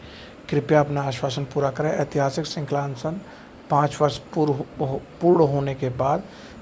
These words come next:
छठवें वर्ष का दो सौ अट्ठाईसवाँ दिन, अट्ठाईस नौ दो हज़ार चौबीस का।" यहाँ पर आप देख सकते हैं, श्रृंखला अनशन का ये स्थान है। इतिहास जब लिखा जाएगा, तो यह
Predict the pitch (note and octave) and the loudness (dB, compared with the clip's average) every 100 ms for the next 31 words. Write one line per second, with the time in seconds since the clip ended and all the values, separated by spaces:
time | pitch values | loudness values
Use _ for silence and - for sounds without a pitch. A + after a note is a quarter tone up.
0 | - D#3 - F#3 D#3+ D#3+ - E3+ D3 - | -4 -2 0 2 4 4 2 2 2 4
1 | E3 E3+ - - - D#3+ E3+ - C#3+ B2+ | 4 2 -2 -6 -2 -2 -2 0 0 0
2 | B2 A#2+ - - - - C#3+ D3 C#3+ - | -2 -2 -6 -12 -10 -2 2 2 0 -6
3 | C3+ C3+ C#3+ C3 C3 - B2 C3+ A#2+ - | -6 -4 -2 0 -2 -4 -6 -6 -8 -12
4 | - - - - - - - - D3+ D3 | -14 -16 -20 -18 -16 -16 -16 -6 0 6
5 | D3+ D3+ D#3 D#3 D#3+ D#3+ D3 D3+ C3 D3 | 6 6 0 -2 -2 -2 0 -2 0 0
6 | C#3 - - - - G#3 D#3+ D3 C#3+ C#3 | 0 -6 -20 -16 -12 -6 -2 0 -2 -4
7 | B2 C#3 C#3+ C#3 B2+ - - D3 D#3 D3 | -6 -4 -2 0 -2 -6 0 2 4 2
8 | F3 - - - - - - - F3 E3 | -2 -8 -18 -20 -18 -18 -14 -6 -2 2
9 | D3 E3+ G3 F#3 D#3+ D3+ D3 E3+ D#3+ D3 | 6 6 6 4 0 0 2 6 8 8
10 | D3 D#3 D#3 - D#3+ D3 D3+ D#3+ | 6 4 2 2 4 6 6 6